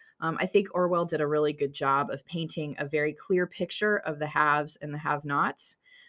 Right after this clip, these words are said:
with the haves having even more privileges than usu-, usual, such as the ability to turn off the T V announcements, which I found fascinating. Uh, it provided a certain amount of freedom that others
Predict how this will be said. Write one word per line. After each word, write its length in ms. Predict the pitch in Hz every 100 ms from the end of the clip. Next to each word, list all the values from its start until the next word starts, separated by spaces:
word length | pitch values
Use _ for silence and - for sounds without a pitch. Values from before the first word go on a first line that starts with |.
| -
with 160 | 170 170
the 80 |
haves 380 | 160 175 170 165
having 280 | 185 165 165
even 280 | 160 156 156
more 240 | 160 196 214
privileges 600 | - 170 160 151 143 143
than 160 | 139
usu-, 340 | 147 156 143 -
usual, 520 | 170 196 165 135 135
such 300 | 156 - 156
as 120 | 160 147
the 100 | 151
ability 420 | 147 147 151 147
to 80 | 147
turn 320 | - 208 190
off 300 | 202 226 -
the 80 | 151
T 180 | 147
V 160 | 131 139
announcements, 580 | 131 123 117 123 - -
which 200 | 131 -
I 120 | 147
found 380 | 147 147 135 127 _ _ _ _
fascinating. 760 | - 143 143 135 120 113 127 165 _ _ _ _ 147
Uh, 140 | 151
it 140 | 170 165
provided 400 | 196 214 233 208
a 60 |
certain 260 | 208 202 170
amount 220 | 170 151
of 80 | 147
freedom 340 | - 165 160
that 120 | 147 -
others 320 | 151 151 156